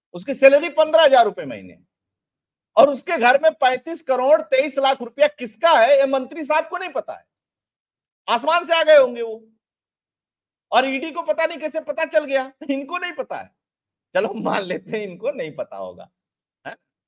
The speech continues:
अब जब इनसे सवाल किया गया तो ये क्या कह रहे हैं कि अरे वो तो बहुत लोगों के यहाँ काम करता है। तो इनके कहने का मतलब है कि बहुत सारे मंत्री इस तरीके की चीजों में, एक ग्रामीण विकास मंत्री हैं साहब, सोचिए कौन सा विकास कर रहे हैं लोग। खैर,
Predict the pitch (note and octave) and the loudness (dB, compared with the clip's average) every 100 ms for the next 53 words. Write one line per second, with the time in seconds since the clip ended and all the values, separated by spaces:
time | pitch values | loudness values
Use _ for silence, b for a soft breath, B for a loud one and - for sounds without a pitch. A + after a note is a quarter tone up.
0 | _ _ _ _ _ _ _ B3+ E4 B3 | _ _ _ _ _ _ _ 2 2 2
1 | D#4 D#4 C#4 F4+ F4 E4 F4+ F4+ F4 E4 | -2 -2 -8 -6 -2 0 -2 -4 -2 0
2 | D#4+ D#4+ D4+ C#4 C#4+ D4 C#4 C#4 C#4 D#4 | 0 -2 -8 -6 -6 -4 -6 -6 -6 -4
3 | D#4+ D4 C4+ C4+ C4 B3 B3+ B3 A#3 A3 | -2 -4 -4 -6 -4 -4 -4 -4 -4 -4
4 | G#3+ G#3+ G3+ G3 G3+ G3 G3 F#3 F3+ F3 | -2 -4 -4 -6 -10 -6 -8 -8 -6 -2
5 | E3 D#3+ E3 _ _ _ _ D3+ D#3+ F#3+ | -2 -4 -8 _ _ _ _ -18 -12 -10
6 | G3 F3 G3+ G3 F#3 F3+ G3 G3 G3 D3+ | -8 -8 -6 -6 -6 -6 -6 -6 -10 -12
7 | F#3 A#3 F#3+ F3+ F3 E3+ E3 F3 F3 D#3+ | -10 -10 -8 -8 -8 -12 -14 -18 -12 -10
8 | D3 D3+ C#3 C3 B2+ C#3 A3 G3+ A#3 C4+ | -10 -10 -12 -14 -6 -2 0 2 2 2
9 | D4+ D4 D4 D4 C#4 C#4 C4+ D4+ D#4 D4+ | 0 0 2 2 0 -6 -6 -4 -2 0
10 | G3+ A2 _ _ _ _ _ _ _ _ | -2 -4 _ _ _ _ _ _ _ _
11 | G#3 G#3+ C#4 D4 C4 C4+ C4+ C4 B3 A#3+ | 0 0 -2 0 2 4 4 0 2 0
12 | A#3+ - G#3 G3 F3 D3+ B2 F#2+ - _ | 0 2 2 2 0 -2 -4 -8 -14 _
13 | _ _ _ _ _ _ _ _ _ F3+ | _ _ _ _ _ _ _ _ _ 0
14 | E3 - | 0 -2